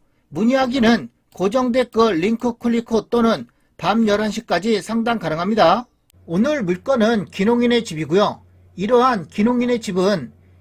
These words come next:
기농기촌 희망자가 거주지나 영농 기반 마련 시까지 일정 기간 동안 머물 수 있는 임시 거처라고 보시면 되겠습니다. 관심 있는 분은 임장을 해보시고요.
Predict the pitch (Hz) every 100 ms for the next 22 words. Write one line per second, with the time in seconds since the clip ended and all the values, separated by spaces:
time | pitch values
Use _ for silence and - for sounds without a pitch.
0 | _ - 185 240 233 220 247 226 247 247
1 | 240 233 214 180 240 - _ _ _ -
2 | 185 196 190 202 226 151 147 196 220 226
3 | 214 208 208 160 147 185 190 220 - 214
4 | 160 190 139 - _ _ _ - 233 233
5 | - 247 233 220 208 202 190 190 214 139
6 | 151 185 208 - 214 208 190 190 208 -
7 | _ _ - 165 208 190 196 151 - 180
8 | - 220 220 208 208 202 208 202 190 147
9 | 143 202 220 160 185 - _ _ _ _
10 | _ _ _ - 196 226 254 269 269 277
11 | 226 240 175 170 220 247 240 240 196 185
12 | 185 147 202 139